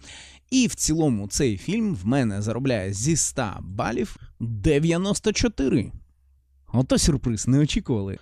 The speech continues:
Ну і що, що на прев'ю було написано, все одно не очікували, я знаю.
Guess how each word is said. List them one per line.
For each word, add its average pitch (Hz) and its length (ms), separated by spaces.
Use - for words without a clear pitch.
Ну 285 80
і 302 40
що, 143 140
що 123 140
на 113 100
прев'ю 110 280
було 104 240
написано, 104 420
все - 200
одно 147 240
не 98 180
очікували, 107 540
я - 120
знаю. 98 260